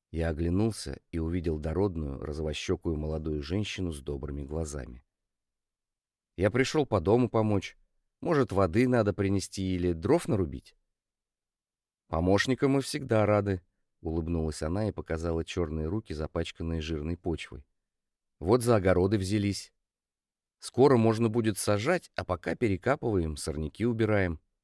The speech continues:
Надо бы вдоль грядок лопатой пройтись. Сможешь?"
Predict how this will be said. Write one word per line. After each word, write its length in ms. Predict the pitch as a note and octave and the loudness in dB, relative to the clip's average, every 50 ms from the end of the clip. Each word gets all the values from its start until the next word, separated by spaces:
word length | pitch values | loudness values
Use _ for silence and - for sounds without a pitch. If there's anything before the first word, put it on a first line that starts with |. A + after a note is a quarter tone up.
| _ _ _ _ _ _ _ _ | _ _ _ _ _ _ _ _
Надо 240 | - F#2+ G2+ G2 G2+ | 0 2 2 2 2
бы 120 | F#2 G#2+ G#2 | 2 2 0
вдоль 260 | F#2+ F#2+ G#2+ G#2 G2 | 2 2 2 2 2
грядок 400 | F#2+ G2+ B2 C3+ A#2+ A2 - - | 2 2 2 2 2 0 0 0
лопатой 440 | A2 B2+ - - G#2 D#2 - D2 C2 | 0 0 2 0 -2 -2 -2 -8 -8
пройтись. 560 | - D2+ D#2 D2 - - C#2 C2 - - _ _ _ _ _ _ | -6 -6 -6 -6 -6 -10 -12 -14 -14 -16 _ _ _ _ _ _
Сможешь?" 600 | - - - C3+ F#3+ A3+ F#3 F2+ D2 - - | -8 -4 -2 0 0 0 -2 -4 -8 -10 -14